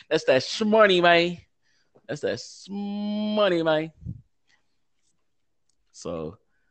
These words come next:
hopefully, man, I get that. And then, hey, like I said, when, when the time has come, the time come. 'Cause I've, like,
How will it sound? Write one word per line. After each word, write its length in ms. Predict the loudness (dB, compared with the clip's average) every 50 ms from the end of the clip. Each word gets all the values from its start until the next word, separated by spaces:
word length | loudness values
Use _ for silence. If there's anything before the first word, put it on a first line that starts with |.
| _ _
hopefully, 600 | _ -6 -4 -4 -4 -4 -6 -8 -6 -6 -6 -6
man, 580 | -4 -4 -4 -4 -4 -6 -6 -8 -10 -12 -14 -16 _ _ _ _ _ _ _ _ _ _ _ _
I 140 | -12 -12 -10
get 280 | -8 -8 -8 -8 -8 -6
that. 340 | -6 -4 -4 -4 -4 -6 -8
And 180 | -8 -10 -12 -12
then, 300 | -14 -14 -14 -16 -18 -18 _ _ _ _ -14
hey, 260 | -12 -12 -10 -10 -10
like 180 | -12 -12 -12 -12
I 60 | -12
said, 580 | -10 -6 -4 -4 -2 -2 -2 -4 -6 -8 -10 -14 -16
when, 260 | -14 -14 -14 -14 -16 -16
when 180 | -16 -14 -14 -14
the 60 | -14
time 360 | -10 -6 -4 -4 -4 -4 -4
has 120 | -6 -8 -10
come, 400 | -10 -10 -8 -8 -6 -6 -8 -8
the 80 | -10
time 360 | -12 -12 -12 -10 -10 -10 -10 -12
come. 360 | -14 -12 -12 -10 -10 -12 -14 _ _ _ _ _ _ -6
'Cause 160 | -4 -4 -2
I've, 360 | 0 2 4 4 4 4 2
like, 380 | 2 4 4 4 2 0 -4